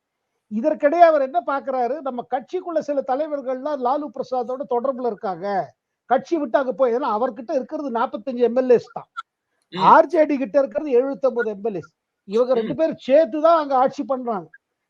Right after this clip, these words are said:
Speaker 1: ஏன்னா அங்க <clears throat> பி ஆர், அ, சட்டசபையில பாத்தீங்கன்னா இருநூத்தி நாற்பத்தி மூணு தொகுதிகள் இருக்கு. அதுல
Speaker 2: ம்.
Speaker 1: நீ கவர்மெண்ட் ஃபார்ம் பண்றதுக்கு உங்களுக்கு நூத்தி இருபத்தி ரெண்டு தொகுதி வேணும், அதாவது ச-, ச-, சப்போர்ட் இருக்கணும், அதான் நம்பர், மேஜிக் நம்பர்.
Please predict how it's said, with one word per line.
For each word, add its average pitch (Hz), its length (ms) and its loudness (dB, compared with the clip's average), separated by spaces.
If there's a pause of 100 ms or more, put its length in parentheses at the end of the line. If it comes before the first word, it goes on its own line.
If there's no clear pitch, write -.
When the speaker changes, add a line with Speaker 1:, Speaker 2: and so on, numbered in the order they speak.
(100)
Speaker 1:
ஏன்னா 247 140 0
அங்க 247 340 2
<clears throat> 190 320 -2
பி 233 120 2
ஆர், 294 220 4 (120)
அ, 233 340 -2 (360)
சட்டசபையில 262 580 -2
பாத்தீங்கன்னா 262 440 0
இருநூத்தி 262 720 -2
நாற்பத்தி 254 380 -4
மூணு 220 200 -8
தொகுதிகள் 240 400 -2
இருக்கு. 165 280 -12 (360)
அதுல 247 320 4
Speaker 2:
ம். - 40 -2
Speaker 1:
நீ 240 60 -2
கவர்மெண்ட் 247 500 0
ஃபார்ம் 269 220 -2
பண்றதுக்கு 247 280 -6
உங்களுக்கு 262 400 -4
நூத்தி 254 300 -8
இருபத்தி 247 340 -2
ரெண்டு 202 180 -8
தொகுதி 240 320 -4
வேணும், 165 260 -4 (480)
அதாவது 220 340 0
ச-, 180 140 -8 (200)
ச-, 233 160 -4
சப்போர்ட் 247 280 2
இருக்கணும், 175 300 -10 (460)
அதான் 214 280 4
நம்பர், 208 400 2
மேஜிக் 208 360 -2
நம்பர். 156 300 -8